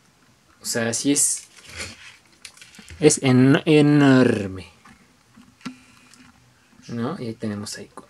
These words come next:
con su cuatacho Grimlock, ¿verdad? ¿Verdad? Aquí tengo a Jazz. O sea, como que sí hace escalita, ¿no? Se, se ve nice,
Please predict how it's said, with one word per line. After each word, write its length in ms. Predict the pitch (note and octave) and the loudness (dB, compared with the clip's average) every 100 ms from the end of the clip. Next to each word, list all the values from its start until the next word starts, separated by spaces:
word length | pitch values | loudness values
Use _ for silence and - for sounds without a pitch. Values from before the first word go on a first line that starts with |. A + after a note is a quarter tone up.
| _ | _
con 200 | - - _ | -20 -20 _
su 120 | - - | -20 -18
cuatacho 580 | - - G#2+ - F#2+ | -16 -14 -14 -14 -16
Grimlock, 720 | G2+ F3 G3+ G3 F#3 F3 F3 - - _ _ _ _ _ _ _ _ - - - C3+ | -6 -2 0 0 -2 -4 -8 -12 -20 _ _ _ _ _ _ _ _ -20 -20 -20 -14
¿verdad? 460 | A#2 A#2+ B2+ D3 - - _ _ - | -10 -8 -6 -6 -8 -18 _ _ -10
¿Verdad? 520 | A2 A2+ B2 C#3 D3 - - - _ _ _ _ _ _ | -4 -2 2 2 2 -4 -12 -14 _ _ _ _ _ _
Aquí 120 | - - | -20 -8
tengo 240 | C3+ B2 | -4 -2
a 40 | |
Jazz. 680 | G#2 B2+ B2+ B2+ C#3 - - - - - - _ _ - _ _ _ _ - - _ _ _ - - - - - - | -2 2 2 2 0 -4 -8 -10 -18 -20 -20 _ _ -20 _ _ _ _ -20 -20 _ _ _ -14 -12 -12 -14 -14 -8
O 60 | |
sea, 100 | D3+ | -6
como 240 | D3 D#3 D3+ | -2 -2 -2
que 100 | E3 | -4
sí 200 | - G3+ | 2 2
hace 200 | F#3 G3+ | 4 0
escalita, 580 | - A#2+ G#2+ A2 - F#2+ | 0 0 0 -2 -4 -6
¿no? 240 | A2+ - | -8 -10
Se, 280 | - A#2+ A2 - - _ _ - - _ - _ - - | -12 -14 -16 -20 -20 _ _ -20 -20 _ -20 _ -20 -6
se 180 | - C#3 | 2 4
ve 120 | F3 | 6
nice, 680 | F#3 F3 C#3+ A2+ - - | 6 4 4 -2 -8 -12